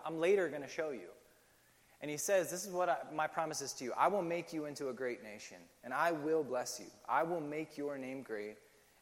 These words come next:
and you will be a blessing. I will bless those who bless you. Whoever curses you, I will curse, and," say it with me,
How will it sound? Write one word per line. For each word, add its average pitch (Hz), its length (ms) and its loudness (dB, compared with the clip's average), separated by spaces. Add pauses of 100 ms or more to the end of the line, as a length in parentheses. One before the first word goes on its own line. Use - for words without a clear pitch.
and 127 180 -6
you 147 220 -2
will 143 260 2
be 131 140 -4
a 120 80 -2
blessing. 117 500 -4
I 120 60 -2
will 127 160 -2
bless 131 440 0
those 180 300 0
who 190 80 -4
bless 117 380 -4
you. 120 220 -6 (480)
Whoever 151 260 0
curses 185 600 0
you, 175 200 0
I 139 200 8
will 165 260 2
curse, 123 640 -2
and," 143 500 -4
say - 140 -2
it 139 80 -2
with 147 160 -4
me, 165 160 -6